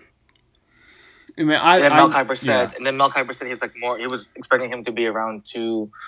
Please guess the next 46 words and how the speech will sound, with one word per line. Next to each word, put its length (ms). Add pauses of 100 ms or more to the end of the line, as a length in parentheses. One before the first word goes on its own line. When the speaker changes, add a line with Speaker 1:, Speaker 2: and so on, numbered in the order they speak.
Speaker 2:
or 120
day 220
two, 300
day 220
three 440
kind 160
of 140
guy. 320 (640)
Um, 560
and 120
then 100
he 100
goes 200
ahead 260
and 140
says, 440 (180)
uh, 240
they 160
are 100
known 500 (140)
for 460 (340)
picking 280
guys 280
you 140 (100)
wouldn't 380
think 220
would 100
be 180
first 240
rounders, 560 (100)
which 300 (520)
Speaker 1:
Yeah. 140
Speaker 2:
we've 100
seen 200
that 120
already 500
in 100
the 80
past 360
two 180
drafts 460
by 180
them. 320 (800)
So, 160
I 80
mean, 340